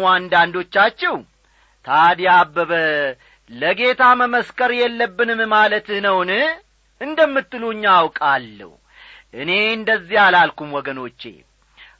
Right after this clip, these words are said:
አዎ፣ ስትመሰክሩ የምትናገሩትን ነገር በደንብ ወቁ።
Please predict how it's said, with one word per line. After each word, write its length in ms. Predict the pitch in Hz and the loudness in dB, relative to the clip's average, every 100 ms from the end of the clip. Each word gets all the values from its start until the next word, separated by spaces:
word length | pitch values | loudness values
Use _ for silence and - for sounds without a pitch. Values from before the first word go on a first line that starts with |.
| - 151 | 0 4
አዎ፣ 260 | 254 247 120 87 _ _ _ - | 6 4 0 -10 _ _ _ -8
ስትመሰክሩ 760 | 349 320 330 - 294 - 285 285 | -6 0 2 2 0 0 -8 -6
የምትናገሩትን 1160 | 269 269 254 - 254 240 240 208 226 220 214 214 214 | -2 -2 -2 -10 -10 0 0 2 -2 -4 -6 -6 -4
ነገር 300 | 226 320 349 - _ _ _ 120 | 0 0 0 -6 _ _ _ _
በደንብ 400 | 240 302 311 285 240 | 0 4 2 0 -2
ወቁ። 260 | 208 185 | 0 0